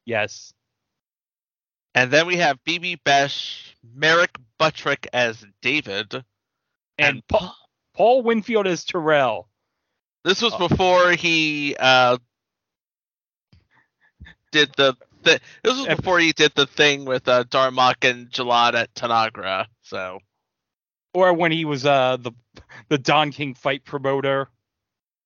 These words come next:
Speaker 1: in The
Speaker 2: Mm-hmm.
Speaker 1: Simpsons. "You couldn't give me one lousy round, Mo."
Speaker 2: We also have the first appearance of Kirstie Alley as Savick.
Speaker 1: And this would have been, well,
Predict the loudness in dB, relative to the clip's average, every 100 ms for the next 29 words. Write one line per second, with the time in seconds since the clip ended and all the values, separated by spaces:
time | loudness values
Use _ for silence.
0 | _ _ -8 -6 -6 -6 -6 -6 -10 -12
1 | -16 _ _ -12 -8 -4 -4 -6 -8 -8
2 | -8 -6 -6 -6 -4 -4 -4 -6 -14 -10
3 | -4 -4 -4 -8 -16 -10 -10 -10 -14 -20
4 | _ _ _ _ _ _ _ _ _ -20
5 | -20 -16 -18 2 6 6 6 4 6 6
6 | 4 -4 -4 -6 -6 -8 -2 0 0 -2
7 | -4 -4 -4 -4 -4 0 4 6 6 2
8 | -2 0 2 2 0 -6 _ -20 -2 0
9 | 2 -2 -10 -16 _ -20 _ _ _ _
10 | _ _ _ _ _ _ _ _ _ _
11 | _ -10 -8 -6 -6 -2 0 0 -4 -6
12 | -4 -4